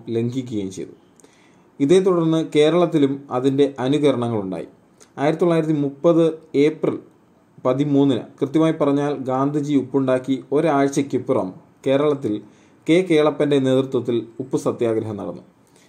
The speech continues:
കോഴിക്കോട് നിന്നും പയ്യന്നൂരിലെ ഉളിയത്ത് കടവിലേക്ക് മാർച്ച് ചെയ്ത മുപ്പത്തിരണ്ട് പേരുടെ സംഘം ആയിരത്തി തൊള്ളായിരത്തി മുപ്പത് ഏപ്രിൽ ഇരുപത്തിമൂന്നിന്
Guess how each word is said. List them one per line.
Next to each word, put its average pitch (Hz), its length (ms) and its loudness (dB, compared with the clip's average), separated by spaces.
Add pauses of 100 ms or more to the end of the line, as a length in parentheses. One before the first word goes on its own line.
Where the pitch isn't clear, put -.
(240)
കോഴിക്കോട് 156 500 4
നിന്നും 131 320 -2 (360)
പയ്യന്നൂരിലെ 143 720 4 (200)
ഉളിയത്ത് 175 460 4
കടവിലേക്ക് 135 560 2
മാർച്ച് 127 400 -4
ചെയ്ത 131 240 2 (100)
മുപ്പത്തിരണ്ട് 135 600 -2
പേരുടെ 120 320 0
സംഘം 113 420 -6 (1300)
ആയിരത്തി 160 260 0
തൊള്ളായിരത്തി 156 320 0
മുപ്പത് 139 420 2 (240)
ഏപ്രിൽ 143 400 2
ഇരുപത്തിമൂന്നിന് 135 840 0